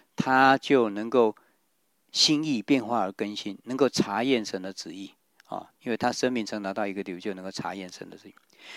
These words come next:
那么在这个四福音里面呢，呃，耶稣在地上啊，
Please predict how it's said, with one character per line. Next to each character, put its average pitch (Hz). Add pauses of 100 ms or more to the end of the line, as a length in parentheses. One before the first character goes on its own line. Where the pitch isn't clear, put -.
(100)
那 180
么 165
在 160
这 151
个 123 (460)
四 180
福 127
音 139
里 95
面 113
呢， 104 (520)
呃， 107
耶 143
稣 147
在 135
地 123
上 110
啊， 98